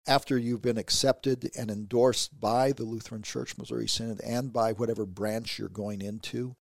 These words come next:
you go then to their particular training school, chaplain school, that's whatever each branch may call it.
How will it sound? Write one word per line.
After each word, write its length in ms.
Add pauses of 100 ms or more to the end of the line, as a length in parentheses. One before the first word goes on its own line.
(140)
you 220
go 220
then 320
to 220
their 280
particular 680
training 500
school, 540 (220)
chaplain 440
school, 340
that's 500
whatever 400
each 260
branch 380
may 100
call 380
it. 220